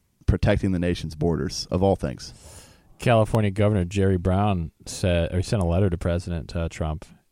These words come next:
Speaker 2: and he said,
Speaker 1: Uh-oh.
Speaker 2: "You see," he was explaining it to him. He said, "You see, in California, we are focusing on bridges, not walls."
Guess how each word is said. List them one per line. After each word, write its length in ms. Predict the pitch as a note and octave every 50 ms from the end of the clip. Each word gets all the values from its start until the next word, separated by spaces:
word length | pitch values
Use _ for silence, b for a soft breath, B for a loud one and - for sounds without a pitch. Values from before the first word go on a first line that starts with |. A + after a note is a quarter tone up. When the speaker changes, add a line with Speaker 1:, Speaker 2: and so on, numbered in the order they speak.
| _ -
Speaker 2:
and 240 | - F2+ F2 E2+ E2+
he 120 | F2 F2 D#2+
said, 400 | - - - D#2+ D#2+ D#2 D#2+ - B B B
Speaker 1:
Uh-oh. 300 | - - - - C#2 - -
Speaker 2:
"You 180 | A#2+ C#3+ E3
see," 460 | D#3 - - - F#3+ F3+ F3+ F3 E3+ - _ _ _ _ _ -
he 80 | B2 A#2+
was 120 | A2 G2
explaining 420 | F#2 - - - D#2+ D2+ C#2 C#2
it 100 | - - -
to 100 | - -
him. 80 | C#2+ D#2
He 40 | -
said, 180 | - - C#3+ -
"You 100 | B2+ B2+
see, 400 | - - - E3 D#3 D3+ C#3+ G2
in 120 | A#2 A#2+
California, 720 | - - E3+ F3+ F#3+ D3+ - - - G#2+ G#2 G#2 G2+ F#2+
we 120 | F#2 F#2+ F#2
are 80 | F2
focusing 520 | E2 - - F#2 F2+ F#2 F2 - - E2+ D#2+
on 120 | D#2 D2+
bridges, 520 | D2+ D#2 D#2 D#2 D2+ - - - - - -
not 260 | C#2 D2 - - D#2
walls." 580 | D2+ C#2+ D2+ D2 C#2 C#2+ - F#2 - - -